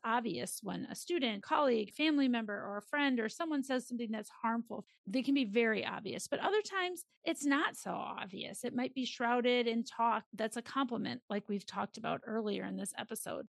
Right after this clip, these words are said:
Sometimes things are said out of ignorance, truly because the speaker just is not aware that they might be hurting your feelings or saying something that gets you upset. But whatever the case, the impact still matters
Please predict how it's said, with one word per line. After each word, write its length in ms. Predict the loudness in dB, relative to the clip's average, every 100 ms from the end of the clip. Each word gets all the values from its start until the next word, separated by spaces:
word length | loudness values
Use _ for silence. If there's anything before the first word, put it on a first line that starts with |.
| _ -2
Sometimes 400 | 0 2 0 0
things 240 | 4 6
are 120 | 4
said 200 | 4 4
out 140 | 4 4
of 100 | 0
ignorance, 720 | -2 4 6 8 6 4 -2 -10
truly 360 | -4 0 2 4
because 360 | 2 0 -2 -2
the 80 |
speaker 440 | -6 -2 0 2 0 0
just 500 | 0 0 0 -8 -6
is 160 | 0
not 320 | 0 0 -2 -4
aware 680 | -4 0 0 4 4 4 2
that 200 | 0 0
they 160 | -2 0
might 320 | 0 -2 -4
be 100 | -6
hurting 400 | -6 -6 -4 -2
your 240 | -2 -4 -4
feelings 340 | 2 6 6 4
or 80 | -2
saying 320 | -4 -4 -4
something 480 | -4 -6 -6 -6 -4
that 180 | -6
gets 240 | -8 -10 -10
you 60 |
upset. 400 | -10 -10 -6 -8 -8 _
But 140 | 0 4
whatever 320 | 4 4 2
the 80 | 0
case, 360 | 0 -2 -2 0
the 160 | -2
impact 460 | 0 -2 -2 -4 -4
still 300 | -6 -2 2
matters 640 | 2 0 -2 -4 -6 -8